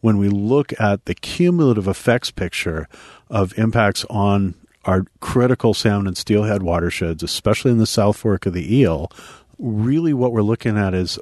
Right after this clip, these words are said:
about ninety percent sediment impacts, nine percent water withdrawals, and one percent everything else in terms of fisheries impacts. So that's really what we're most concerned with. And ultimately, to fix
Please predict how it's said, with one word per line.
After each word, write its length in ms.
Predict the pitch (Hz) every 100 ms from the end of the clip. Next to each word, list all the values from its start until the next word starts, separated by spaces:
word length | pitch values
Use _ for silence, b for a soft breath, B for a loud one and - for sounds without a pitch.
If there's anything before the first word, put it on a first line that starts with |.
| -
about 480 | 92 - 110 107 - b b b -
ninety 640 | 95 101 120 160 160 147
percent 580 | - 104 - - 101 -
sediment 560 | - 113 107 107 95
impacts, 760 | 87 85 85 85 80 80 - - - -
nine 400 | 95 107 139 143
percent 460 | 123 - 113 101
water 340 | 90 90 104 107
withdrawals, 500 | 95 - 104 92 87
and 140 | 82
one 200 | 87 107
percent 360 | 107 - 101 85
everything 380 | 82 82 80 76
else 420 | 64 - - -
in 140 | 113 92
terms 320 | - 117 104
of 80 | 101
fisheries 440 | - 92 95 76
impacts. 400 | 73 67 - -
So 80 | -
that's 260 | 117 156 117
really 380 | 104 127 123
what 240 | 117 98 92
we're 220 | 92 92 B B B
most 480 | 101 98 107 117 -
concerned 500 | - 95 - 85 82
with. 280 | 69 65 -
And 240 | 98 98 95 B B B -
ultimately, 720 | 113 - - 147 73 107 87
to 160 | - 98
fix 640 | - - - 165 - -